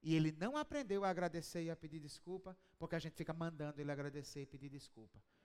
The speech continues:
Porque é isso que ele vê em mim e em Débora. Quando a gente erra dentro de casa, a gente pede desculpa. Pede perdão na frente de todo mundo. Quando alguém nos faz algo, a gente agradece.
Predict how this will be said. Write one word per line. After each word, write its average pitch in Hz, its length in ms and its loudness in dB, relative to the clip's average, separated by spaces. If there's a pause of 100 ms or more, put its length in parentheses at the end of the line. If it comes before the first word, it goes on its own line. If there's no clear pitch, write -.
(160)
Porque 147 280 -6
é 139 240 2
isso 185 320 -4
que - 80 -4
ele 202 160 0
vê 135 180 -6
em 135 100 -10
mim 120 300 -14
e - 40 -14
em 135 60 -16
Débora. 104 480 -14 (1800)
Quando 139 140 -4
a 143 60 0
gente 147 260 -4
erra 143 220 -2
dentro 151 220 -10
de 185 100 -8
casa, 120 400 -6 (180)
a 131 60 -16
gente 120 180 -14
pede 113 200 -14
desculpa. - 360 -20 (600)
Pede 131 160 -8
perdão 165 260 -8
na 170 80 -6
frente 151 200 -12
de - 60 -20
todo 151 180 -12
mundo. 262 200 -16 (2750)
Quando 175 220 4
alguém 170 280 4
nos 240 240 -2
faz 220 280 2
algo, 151 340 4
a 156 80 -2
gente 143 200 -6
agradece. 160 680 -6